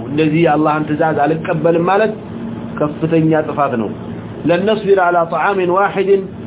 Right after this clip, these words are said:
المن والسلوى ነው። «أتستبدلون الذي هو أدنى بالذي هو خير» በቅልና ቂሳ፣ ፉምና አደስ፣ በሰል ከዚህ የተለየ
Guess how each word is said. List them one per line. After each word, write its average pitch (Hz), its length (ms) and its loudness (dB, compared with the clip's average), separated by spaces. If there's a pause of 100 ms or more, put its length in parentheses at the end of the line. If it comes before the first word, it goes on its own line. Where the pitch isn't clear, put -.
(120)
المن 175 420 2
والسلوى 156 600 2
ነው። 110 140 -6 (960)
«أتستبدلون 156 800 0
الذي 170 380 2
هو 160 160 4
أدنى 160 320 2
بالذي 156 440 2
هو 151 180 2
خير» 214 300 2 (420)
በቅልና 160 460 2 (100)
ቂሳ፣ 156 300 -6 (280)
ፉምና 151 440 0 (120)
አደስ፣ 170 320 2 (600)
በሰል 185 440 0 (720)
ከዚህ 147 420 4 (460)
የተለየ 127 480 2